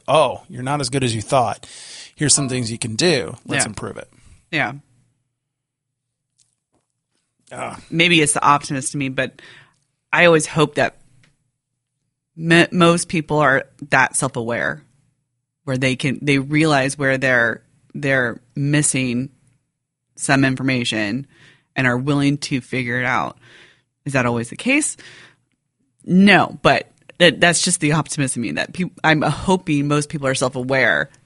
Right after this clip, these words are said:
Speaker 2: that this, the I A channel will continue to s-,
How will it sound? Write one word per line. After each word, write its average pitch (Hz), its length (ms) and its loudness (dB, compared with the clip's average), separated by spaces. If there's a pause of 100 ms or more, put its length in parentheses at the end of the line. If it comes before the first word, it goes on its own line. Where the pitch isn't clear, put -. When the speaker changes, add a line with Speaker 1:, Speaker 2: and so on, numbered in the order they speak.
Speaker 2:
that 139 420 2 (1600)
this, 147 300 -2 (580)
the 151 160 0
I 143 120 4
A 147 100 2
channel 156 400 -2
will 139 100 -2
continue 135 640 -2 (440)
to - 100 0
s-, - 200 -4